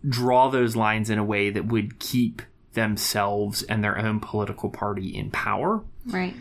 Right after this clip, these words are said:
Speaker 1: So I think some sort of provision that would place the districting power,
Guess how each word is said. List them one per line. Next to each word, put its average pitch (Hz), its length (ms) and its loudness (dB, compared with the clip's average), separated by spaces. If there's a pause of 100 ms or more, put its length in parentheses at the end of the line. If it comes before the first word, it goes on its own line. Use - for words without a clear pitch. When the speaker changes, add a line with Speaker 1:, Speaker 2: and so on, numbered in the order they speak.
(760)
Speaker 1:
So 196 140 4
I 208 60 6
think 240 160 6
some 247 180 4
sort 262 180 4
of 202 60 2
provision 123 540 4
that 117 200 4
would 113 300 2
place 117 520 2
the 113 200 0
districting 110 680 0
power, 107 760 4